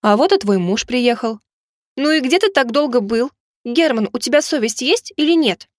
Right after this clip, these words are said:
Громко поинтересовалась я. "Ну и кто у нас тут слёзы льёт?" Послышался в ответ голос Ляльки. Обернувшись, увидела подругу на пороге гостиной. "Лялька!" воскликнула я и быстро поспешила к ней.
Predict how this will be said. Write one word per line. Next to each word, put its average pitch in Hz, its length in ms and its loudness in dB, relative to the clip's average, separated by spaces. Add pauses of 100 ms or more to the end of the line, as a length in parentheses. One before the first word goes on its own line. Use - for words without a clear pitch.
(180)
Громко 302 360 0
поинтересовалась 233 840 0
я. 196 180 -4 (540)
"Ну 262 180 2
и 254 100 4
кто 277 320 2
у 269 60 4
нас 254 160 0
тут 262 160 0
слёзы 220 380 2
льёт?" 269 380 0 (260)
Послышался 269 540 -2
в 220 40 0
ответ 220 240 -2
голос 214 340 -2
Ляльки. 196 360 -6 (300)
Обернувшись, 247 720 0
увидела 240 400 2
подругу 240 400 0
на 214 120 0
пороге 226 320 0
гостиной. 190 600 -2 (500)
"Лялька!" 359 680 4 (320)
воскликнула 240 640 0
я 262 200 2
и 247 120 -4
быстро 240 320 0
поспешила 226 460 -2
к 214 60 -8
ней. 185 260 -4